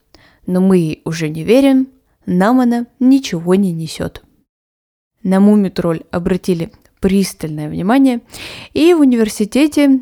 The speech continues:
признали социально опасной организацией. Несколько лет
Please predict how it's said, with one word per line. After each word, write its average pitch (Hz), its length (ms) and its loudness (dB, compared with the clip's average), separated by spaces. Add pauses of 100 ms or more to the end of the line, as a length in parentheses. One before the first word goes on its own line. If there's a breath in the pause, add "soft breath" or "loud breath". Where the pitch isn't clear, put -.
(180)
признали 226 680 0 (300 soft breath)
социально 190 880 -2 (100)
опасной 170 760 -6 (100)
организацией. 165 1040 -6 (1200)
Несколько 190 560 -2
лет 208 300 0